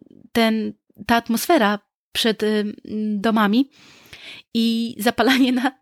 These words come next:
<laughs> na gałęziach, y, łysych, y, światełek, bo choinek nie mamy akurat pod domem. I muzyka świąteczna, która leciała, i sąsiedzi, którzy się zebrali z herbatkami, kawkami i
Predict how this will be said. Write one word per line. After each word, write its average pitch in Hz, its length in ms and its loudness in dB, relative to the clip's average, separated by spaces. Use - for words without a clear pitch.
<laughs> - 220 -6
na 247 260 -2
gałęziach, 233 760 0
y, 214 440 -4
łysych, 240 520 2
y, 226 160 -2
światełek, 240 720 0
bo 214 160 -8
choinek 214 460 -2
nie 226 80 4
mamy 202 220 2
akurat 220 320 -6
pod 208 160 -8
domem. 226 300 -2
I 277 180 2
muzyka 330 420 2
świąteczna, 240 460 0
która 233 260 0
leciała, 247 600 0
i 262 340 -4
sąsiedzi, 320 440 0
którzy 254 260 -2
się 240 140 0
zebrali 220 640 0
z - 100 -8
herbatkami, 214 680 2
kawkami 202 1080 -2
i 202 340 2